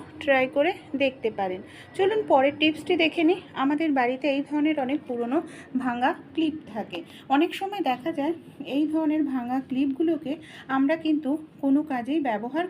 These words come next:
করি না। এখানে আমি সেলোটেপের সাহায্যে ক্লিপটাকে দেয়ালে সেট করে নিয়েছি। এটার সাহায্যে আমাদের বাড়িতে যে এক্সট্রা চাবিগুলো থাকে, সেই চাবিগুলোকে আমরা হ্যাং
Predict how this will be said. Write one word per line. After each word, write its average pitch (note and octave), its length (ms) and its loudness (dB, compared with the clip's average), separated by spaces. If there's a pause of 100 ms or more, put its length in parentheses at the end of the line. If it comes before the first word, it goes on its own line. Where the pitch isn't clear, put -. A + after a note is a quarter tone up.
করি A3 200 -2
না। F#3 140 -8 (420)
এখানে E4 240 4 (100)
আমি D4+ 140 6 (400)
সেলোটেপের C4+ 560 -4
সাহায্যে C4 400 -4 (100)
ক্লিপটাকে A#3+ 480 -8
দেয়ালে A#3 360 -6 (100)
সেট C4 200 -6
করে G#3+ 220 -8
নিয়েছি। F3+ 420 -8 (340)
এটার D#4 340 0
সাহায্যে D4+ 380 -2
আমাদের C4 340 -2
বাড়িতে B3+ 400 -4 (240)
যে B3+ 160 0
এক্সট্রা B3+ 300 -6
চাবিগুলো B3+ 580 -4
থাকে, C4+ 320 -4 (360)
সেই D#4+ 200 -2
চাবিগুলোকে C#4+ 760 0 (320)
আমরা B3 340 -6
হ্যাং A#3 140 -6